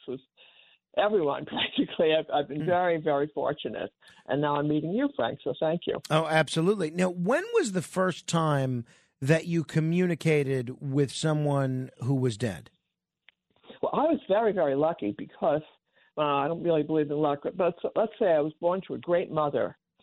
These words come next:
Speaker 1: And my mother was a terrific medium. And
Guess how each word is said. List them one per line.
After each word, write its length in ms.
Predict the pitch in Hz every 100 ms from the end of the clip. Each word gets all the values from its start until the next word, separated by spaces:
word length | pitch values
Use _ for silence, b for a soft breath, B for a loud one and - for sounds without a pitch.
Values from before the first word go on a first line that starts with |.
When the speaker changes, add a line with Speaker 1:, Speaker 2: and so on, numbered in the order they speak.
| b b b b -
Speaker 1:
And 200 | 156 151
my 120 | 139
mother 260 | 175 294 277
was 120 | 190 -
a 80 |
terrific 440 | 165 202 190 190 -
medium. 480 | 156 151 139 113 127 _ _ _ _ _ _ _ _
And 320 | - 151 147